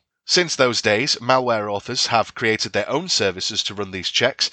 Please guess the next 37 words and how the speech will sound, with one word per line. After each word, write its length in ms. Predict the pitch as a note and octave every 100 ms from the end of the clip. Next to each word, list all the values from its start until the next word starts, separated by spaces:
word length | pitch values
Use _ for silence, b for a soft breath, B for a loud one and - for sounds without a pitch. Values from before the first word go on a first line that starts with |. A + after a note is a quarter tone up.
| B B -
without 320 | C#3+ D#3 -
sharing 460 | C#3+ C3+ B2+ B2
their 140 | A2+ A2
work 320 | G2+ G#2+ -
with 160 | A2+ G#2
the 160 | A#2+ A2+
anti-malware 640 | G#2+ - F2 F#2 F2+ E2+
community. 580 | - A2+ C#3+ G#2+ - D2+ b b b b -
By 140 | B2+
uploading 440 | A#2+ D3 D#3 C#3
the 60 | A2+
builder 260 | B2 A2+ G2+
to 220 | - G#3+
VirusTotal, 720 | G#2+ F#2 F2+ - F#2 - D#3 B B B G3
they 80 |
were 100 | G#3
basically 500 | F3 F#3+ E3 E3 -
making 380 | C3 B2+ B2 C3
the 80 | C3+
source 320 | - A2 G#2
code 260 | - G#2+ -
freely 360 | - F2 E2+
available. 540 | F2 A2 B2 F#2+ - - _ _ b b b _ _
There 160 | G#2 C3
are 180 | E3 D#3+
a 220 | C3+ A#2
few 240 | - D3
possible 360 | - C3 A#2+ A2+
scenarios 680 | - G2+ F#2 F2+ G#2 D#3+ G2
on 180 | G2+
why 220 | G2+ A2+ G#2
someone 440 | - G2+ F#2+ E2+
would 160 | B2 F#3
upload 560 | - A#2+ G#2+ G2+ F#2+
the 200 | - G2+
Babuk 480 | F2 G#2 F#2+ G2+ -
builder. 380 | G2+ F2+ F2+